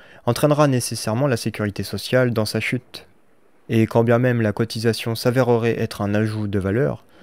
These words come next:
une production autre de valeur abstraite, sa dépendance à l'activité capitaliste pose problème. Une autre critique plus radicale,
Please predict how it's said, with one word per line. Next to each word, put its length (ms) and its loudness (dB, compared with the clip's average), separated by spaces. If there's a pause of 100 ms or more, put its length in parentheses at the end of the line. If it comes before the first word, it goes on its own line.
(220)
une 240 4
production 600 -2
autre 320 -2
de 120 0
valeur 260 0
abstraite, 580 -8 (400)
sa 220 2
dépendance 540 0
à 60 -4
l'activité 600 -2
capitaliste 760 -6
pose 200 -2
problème. 500 -4 (840)
Une 220 4
autre 360 2
critique 540 -6
plus 180 0
radicale, 680 0